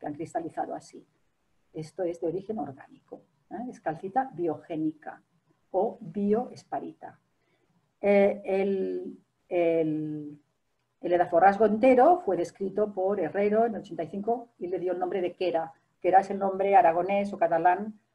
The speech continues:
para, ah, agujero de termita, el agujero de los, de las, de los gusanitos que se meten en la madera, ¿ah? Y que tiene este aspecto. Bien, si se fijan, aquí, am, al-, alrededor de est-,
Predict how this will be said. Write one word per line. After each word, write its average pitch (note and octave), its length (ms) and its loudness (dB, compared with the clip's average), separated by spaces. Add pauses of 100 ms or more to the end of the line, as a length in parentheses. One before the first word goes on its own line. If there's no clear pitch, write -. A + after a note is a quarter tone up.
para, F#3+ 520 4 (220)
ah, D#3+ 380 -2
agujero F3+ 340 2
de F3+ 80 -2
termita, F#3+ 480 -2
el D#3+ 80 -6
agujero F3 320 -4
de F3 80 -2
los, E3 400 -8 (460)
de E3 160 -8
las, - 640 -4 (640)
de A#3+ 260 -10
los D#3 580 -8
gusanitos F#3+ 580 -4
que - 80 -10
se F3 80 -8
meten F3+ 240 -4
en F3+ 40 -4
la F3+ 80 0
madera, F3 460 0 (260)
¿ah? G3 160 2 (400)
Y F3+ 80 -14
que D#3+ 140 -6
tiene E3 160 -4
este E3 120 -8
aspecto. - 520 -14 (340)
Bien, A3+ 240 4
si C4+ 120 0
se B3+ 120 4
fijan, C4 600 2 (360)
aquí, A3 600 2 (560)
am, G3 720 2
al-, G3+ 420 4
alrededor G3+ 920 4
de G3 160 2
est-, F#3+ 240 -6